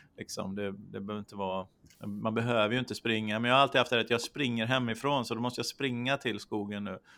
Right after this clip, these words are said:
Om det då är fyra kilometer så är jag lite trött <laughs> när jag kommer till skogen. Så det gillar jag inte. Men, men, eh, vad heter det? Jag, jag gillar de där långsamma meditativa passen när man liksom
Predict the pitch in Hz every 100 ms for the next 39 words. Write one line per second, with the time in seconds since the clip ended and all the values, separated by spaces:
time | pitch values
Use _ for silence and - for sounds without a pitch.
0 | _ 110 117 127 117 110 120 107 101 107
1 | 104 104 98 123 117 120 107 107 123 135
2 | - - - 135 135 123 - 131 113 -
3 | - 131 - 113 - - - - - -
4 | - 127 127 123 120 123 120 117 127 127
5 | 131 131 127 127 127 123 123 123 120 -
6 | _ - - - 127 127 120 123 123 127
7 | 127 135 147 143 131 131 120 117 120 117
8 | - 110 110 120 120 123 123 110 113 127
9 | 120 131 117 107 104 101 101 - 107 -
10 | - 104 107 104 107 104 107 - 104 104
11 | 104